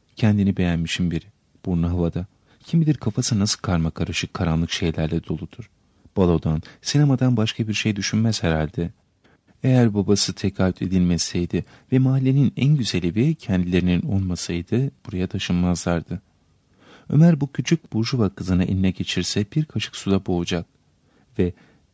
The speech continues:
böyle bir hanımefendinin peşine takıldığı için kendini dehşetli alçak buluyor. Kendisi gibi bütün hayatını büyük işlere vermek isteyen bir delikanlının böyle bir çift spor iskarpini kovalaması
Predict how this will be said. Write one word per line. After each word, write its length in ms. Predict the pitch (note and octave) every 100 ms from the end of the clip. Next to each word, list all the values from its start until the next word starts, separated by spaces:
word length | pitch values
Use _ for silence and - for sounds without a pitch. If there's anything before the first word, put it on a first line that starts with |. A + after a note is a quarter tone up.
| _
böyle 380 | A2+ A#2+ A2 F#2+
bir 140 | G2
hanımefendinin 720 | G2 G#2 G#2 F#2 F2 E2+ F2 E2
peşine 380 | F#2 - F2+
takıldığı 480 | - F#2+ - F2+ F#2+
için 360 | F2+ - A2+ B2
kendini 460 | A2 F#2 F2 F#2
dehşetli 440 | F#2+ A2 A2 - G2
alçak 440 | F2+ - F#2 -
buluyor. 280 | - F#2 F2 - _ _ _ -
Kendisi 420 | D3+ E3 E3 D#3+
gibi 260 | A2 A#2+ G#2+
bütün 220 | - B2
hayatını 580 | G2 F2+ F2 F#2 G2+ B2 - _
büyük 240 | D3 D3+ -
işlere 400 | - - A2 G#2+
vermek 340 | F#2 G2 F#2+
isteyen 380 | - - F#2+ F2+
bir 180 | F#2 F2+
delikanlının 720 | F2+ F#2+ F2+ F2 F2 G2 B2 - - A#2+
böyle 280 | G#2+ F#2
bir 120 | G2+ G2+
çift 300 | - F#2 -
spor 260 | - G2
iskarpini 560 | F#2 - F#2 F2+ F2 F#2
kovalaması 720 | - F2+ F2 F2+ - A2+